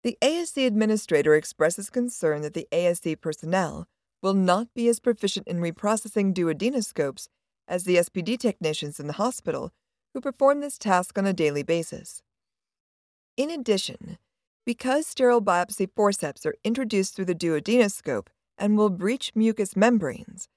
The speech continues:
the team determines that the duodenoscope should be reprocessed by sterilization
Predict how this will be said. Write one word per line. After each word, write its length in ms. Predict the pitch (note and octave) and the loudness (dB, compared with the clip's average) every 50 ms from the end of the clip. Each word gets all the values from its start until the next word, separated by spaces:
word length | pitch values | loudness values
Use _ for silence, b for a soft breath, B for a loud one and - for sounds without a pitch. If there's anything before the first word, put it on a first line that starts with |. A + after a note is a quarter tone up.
| _ _ _ _ _ _ - - | _ _ _ _ _ _ -4 -4
the 60 | A3+ | -2
team 260 | - - D4 D#4 E4 | -2 -2 -6 -6 -6
determines 500 | F4+ D#4+ - - A#3+ A#3 A3 A3 G#3+ G#3 | -8 -8 -6 -2 0 0 2 2 0 0
that 140 | G#3+ F3+ - | -2 -2 -4
the 40 | F3 | -4
duodenoscope 880 | F#3 G#3 A#3 C#4 D4 C4+ - B3 A#3 A3+ A3 G#3+ - - F3 D#3+ D#3+ - | -4 -2 -2 0 0 -2 0 2 2 2 2 0 0 2 4 2 4 2
should 180 | - - F3 | -2 -6 -4
be 120 | F3+ F3 E3+ | -2 -2 -2
reprocessed 680 | F3+ G3 G3 - - G3 F#3+ F#3+ - F#3+ F3 - - | -2 -2 -4 -2 2 2 2 2 2 0 -6 -4 -2
by 120 | - E3 E3 | 0 0 0
sterilization 840 | - - F3+ E3 D#3+ D3+ D3 D#3 - G#3 A3 G#3+ - E3 C#3+ D3 | 0 2 2 2 2 2 0 -2 0 2 0 0 0 -2 -6 -6